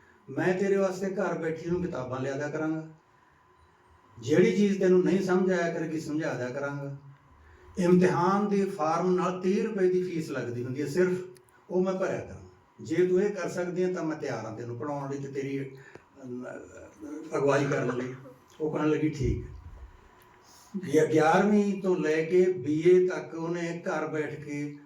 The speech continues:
ਪਹਿਲਾਂ ਤਿੰਨ ਵਕਤ ਰੋਟੀ ਪੱਕਦੀ ਸੀ ਘਰ 'ਚ, ਸਵੇਰੇ, ਦੁਪਹਿਰ ਤੇ ਸ਼ਾਮ। ਉਹਨੇ ਡਿਕਲੇਅਰ ਕਰ ਦਿੱਤਾ ਕਿ ਕਿਉਂਕਿ ਮੈਂ ਪੜ੍ਹਾਈ ਸ਼ੁਰੂ ਕਰਨੀ ਹੈ, ਇਸ ਕਰਕੇ ਦੁਪਹਿਰ ਦੀ ਰੋਟੀ ਬੰਦ। ਸਵੇਰੇ ਰੋਟੀਆਂ ਪਕਾਇਆ ਕਰੂੰਗੀ, ਜਿਹਨੂੰ ਭੁੱਖ ਲੱਗੀ ਉਹ ਦੁਪਹਿਰੇ ਵੀ ਖਾਏ, ਸ਼ਾਮ ਨੂੰ ਖਾਏ। ਬੋਰੀ ਵਿਛਾ ਲੈਂਦੀ ਜ਼ਮੀਨ ਤੇ,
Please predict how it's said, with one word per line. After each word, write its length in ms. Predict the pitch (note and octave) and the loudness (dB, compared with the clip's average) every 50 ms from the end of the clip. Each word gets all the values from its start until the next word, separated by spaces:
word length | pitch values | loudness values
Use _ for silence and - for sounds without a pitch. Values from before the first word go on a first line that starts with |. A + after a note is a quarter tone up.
| - | -10
ਪਹਿਲਾਂ 240 | - D#3 E3 F#3+ G3 | -6 -4 -2 -2 -2
ਤਿੰਨ 260 | F#3 F3+ F3 F3+ F3+ | -2 -4 -4 -4 -4
ਵਕਤ 240 | E3+ F3 F3 - F3+ | -6 -6 -6 -6 -6
ਰੋਟੀ 300 | F3+ D#3+ D3 - E3 D#3+ | -4 -4 -4 -6 -8 -8
ਪੱਕਦੀ 320 | E3 - - - G#2 A2 | -8 -8 -8 -10 -12 -12
ਸੀ 140 | - - A2 | -12 -12 -12
ਘਰ 200 | - - - - | -10 -10 -10 -10
'ਚ, 40 | - - - - _ _ _ _ _ _ _ | -12 -16 -20 -20 _ _ _ _ _ _ _
ਸਵੇਰੇ, 460 | - - - C#3 C#3 C#3+ D3+ D#3 F3 | -20 -10 -6 -4 -2 -2 -2 -2 -4
ਦੁਪਹਿਰ 400 | E3+ E3 D3 C#3 C#3 C3+ C#3+ D3+ | -4 -6 -6 -6 -6 -6 -6 -6
ਤੇ 140 | - D#3 - | -6 -8 -10
ਸ਼ਾਮ। 320 | - - G#2+ G#2 F#2+ F#2+ - - - - - - - - - D#3+ | -10 -10 -12 -12 -12 -14 -16 -20 -20 -20 -20 -20 -18 -14 -6 -2
ਉਹਨੇ 140 | F3+ G3 | 0 0
ਡਿਕਲੇਅਰ 480 | F#3 F3+ F3 D#3+ D#3+ D#3+ E3+ F3+ F3+ F3+ | 0 -2 -2 -4 -4 -2 0 0 0 0
ਕਰ 120 | F3 D#3 | -2 -4
ਦਿੱਤਾ 320 | D#3 D3+ D3+ C#3+ D3 E3+ F3+ | -4 -4 -4 -4 -4 -6 -6
ਕਿ 140 | F3+ F#3 F3+ | -6 -6 -6
ਕਿਉਂਕਿ 340 | E3+ D#3+ D#3 D3+ D#3 E3+ | -4 -4 -4 -4 -4 -4
ਮੈਂ 140 | E3 E3+ E3+ | -6 -6 -6
ਪੜ੍ਹਾਈ 320 | E3+ F#3 F3 D#3+ C#3+ C#3 - | -6 -4 -4 -4 -4 -6 -6
ਸ਼ੁਰੂ 180 | C#3+ C#3+ E3+ | -6 -6 -6
ਕਰਨੀ 380 | E3+ F3 E3+ D#3+ E3 F3+ F3+ F3+ | -4 -6 -6 -4 -2 0 0 0
ਹੈ, 140 | F3+ F3+ F3+ - - _ - - - | -2 -4 -8 -12 -16 _ -20 -10 -6
ਇਸ 240 | D3+ D#3 D#3+ D#3 | -4 -4 -4 -4
ਕਰਕੇ 300 | - D3+ F3 F3+ F#3 F3+ | -4 -4 -4 -2 -2 -2
ਦੁਪਹਿਰ 360 | F3+ D#3+ D#3 D#3 D#3 D#3+ F3 F#3 | -2 -2 -4 -4 -4 -4 -2 0
ਦੀ 100 | F3+ F3+ | 0 0
ਰੋਟੀ 260 | F3 D3+ - D#3 D#3 | 0 -2 -4 -4 -6
ਬੰਦ। 280 | - B2+ A2 G2 F2+ - - - - - - - - - _ _ _ _ - - - - - | -6 -6 -6 -8 -10 -12 -14 -16 -18 -20 -20 -20 -20 -20 _ _ _ _ -20 -20 -20 -20 -18
ਸਵੇਰੇ 440 | - - - D3+ D#3+ D#3 E3 F#3 F#3 | -18 -10 -4 0 0 2 4 4 4
ਰੋਟੀਆਂ 340 | F#3 F3+ F3+ F3+ F3+ F#3 F3+ | 4 4 2 2 2 2 0
ਪਕਾਇਆ 320 | F3+ - D3+ D3 D3 D3 | 0 -2 -2 -2 -2 -2
ਕਰੂੰਗੀ, 340 | C#3+ D#3 D#3+ E3+ F3+ F3+ F3+ | -2 -4 -2 0 2 2 4
ਜਿਹਨੂੰ 240 | F3+ F3+ F#3 F#3 F3+ | 4 2 2 0 -2
ਭੁੱਖ 200 | - - - D3 | -4 -6 -4 -4
ਲੱਗੀ 240 | D3+ D#3 C#3 D3+ | -4 -4 -4 0
ਉਹ 120 | E3+ F3+ F3+ | 0 0 0
ਦੁਪਹਿਰੇ 360 | D3 - B2+ B2+ C#3 F3 F3+ | 0 -2 -4 -4 -2 0 2
ਵੀ 160 | F3+ F3+ F3+ | 4 4 2
ਖਾਏ, 260 | F3 D#3 D3+ D3+ D#3 | 2 0 -2 -2 -4
ਸ਼ਾਮ 340 | D3 C3+ C#3 C3 B2 A#2 A#2 | -4 -6 -6 -8 -6 -8 -8
ਨੂੰ 100 | A#2 A2+ | -10 -10
ਖਾਏ। 180 | A2+ G#2 G2 G2 - - _ _ _ _ _ _ - - _ _ _ - _ _ _ _ _ _ - - - - - - - - A2+ | -10 -10 -12 -14 -16 -20 _ _ _ _ _ _ -20 -20 _ _ _ -20 _ _ _ _ _ _ -20 -20 -20 -20 -20 -20 -14 -6 0
ਬੋਰੀ 360 | A#2 D3+ E3 F#3 F#3+ F#3+ F#3 | 4 6 8 8 8 8 6
ਵਿਛਾ 260 | F3+ D#3+ D#3 D3 D3 | 4 2 2 2 0
ਲੈਂਦੀ 280 | D3 D3+ D#3 E3 E3 D#3+ | 0 0 0 0 0 0
ਜ਼ਮੀਨ 380 | D#3+ D#3+ E3 F3+ F#3 F#3 F3+ | 0 2 4 4 4 4 4
ਤੇ, 300 | F#3 F#3 F#3 F3+ F3+ - | 2 0 -2 -4 -6 -10